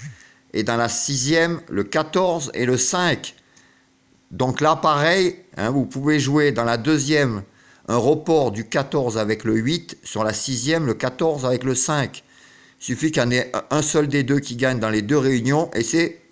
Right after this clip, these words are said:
bingo. Et par exemple, dans la quatrième, vous jouez le quatre reporté sur le cinq de la cinquième.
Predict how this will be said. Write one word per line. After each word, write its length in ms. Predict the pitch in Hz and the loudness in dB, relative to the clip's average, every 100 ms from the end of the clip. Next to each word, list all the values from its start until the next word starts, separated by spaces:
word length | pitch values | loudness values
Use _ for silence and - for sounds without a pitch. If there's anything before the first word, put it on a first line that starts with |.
| _ 110 | _ -6
bingo. 600 | 131 170 123 113 90 - _ _ _ _ _ _ | -2 0 2 2 0 -8 _ _ _ _ _ _
Et 140 | 110 131 | 0 0
par 180 | 120 | 0
exemple, 280 | 110 107 151 | 0 0 0
dans 80 | 143 | 0
la 80 | 113 | -2
quatrième, 460 | 117 113 104 117 | -4 -4 -2 -2
vous 120 | 156 131 | 0 0
jouez 160 | 117 | 0
le 100 | 107 | 0
quatre 360 | 101 131 - - | 0 -2 -4 -6
reporté 420 | 113 104 - 135 | -6 -8 -4 -4
sur 160 | 139 104 | 0 0
le 80 | |
cinq 400 | 104 120 151 151 | 0 0 0 -2
de 60 | 104 | -2
la 140 | 135 | -2
cinquième. 640 | 139 143 143 - 117 87 | -2 -4 -6 -2 -4 -4